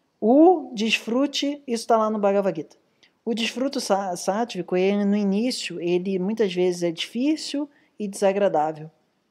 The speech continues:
E no final ele é profundo e long-lasting, ele, ah, é recompensador. O desfrute rajásico, no início, ele é altamente atraente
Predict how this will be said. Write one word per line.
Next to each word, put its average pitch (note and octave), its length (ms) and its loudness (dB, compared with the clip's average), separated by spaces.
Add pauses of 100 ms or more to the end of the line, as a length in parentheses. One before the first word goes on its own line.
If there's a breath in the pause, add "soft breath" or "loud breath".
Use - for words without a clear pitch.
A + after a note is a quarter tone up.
(220)
E F#3+ 60 -2
no G#3 120 2
final G3 440 4
ele F#3 540 2 (480)
é F3+ 480 8 (260)
profundo A3+ 840 0
e G3+ 420 -2 (220)
long-lasting, E3+ 920 2
ele, E3+ 440 2 (440 soft breath)
ah, E3+ 460 -2
é F3 60 0
recompensador. F3+ 880 -4 (540)
O G3+ 80 -2
desfrute B3 480 -2
rajásico, F#3+ 680 2
no G3 140 -2
início, G#3+ 460 -2
ele F3+ 100 2
é F3 60 6
altamente G#3 580 2
atraente F3+ 640 -4